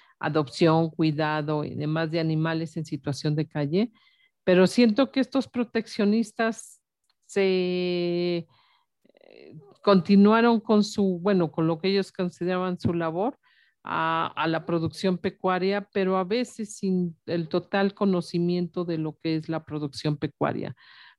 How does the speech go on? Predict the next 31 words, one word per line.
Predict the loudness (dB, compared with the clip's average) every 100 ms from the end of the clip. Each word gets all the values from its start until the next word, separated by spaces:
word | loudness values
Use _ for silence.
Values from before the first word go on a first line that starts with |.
| _
porque | 4 4 6 4 6 6 4
simplemente | 4 4 6 6 6 6 4 4 2
hay | 4
evidencias, | 2 2 2 0 0 -2 -4 -4
hay | -6 -6
trabajos | -4 -2 -2 -2 -4 -4
que, | -4 -4 -4 _ _ _ _ _ -2
que | 2
muestran | 4 4 2 -2 -2 -2
cómo | 0 0 2 0 -2
se, | -6 -6 -6
se | -8 _ -6
trabaja, | -4 -2 0 0 0 -4
cómo | -2 -2
se | -2 -6
produce | -6 -4 -2 -2 -2 0
huevo | 2 2 2 -2 -6
y | -4 0 0 0 0 -2 -4
a | -6
veces, | -6 -6 -12 -10
y | 0 2 2
como | 2 4 6
le | 6
digo, | 4 4
no | 6 4 2
son | 2 2 4
las | 2 0
condiciones | -4 -4 -6 -4 -2 -2 -4
que | -4
ellos | -2 -2
sena-, | -4 -2 -2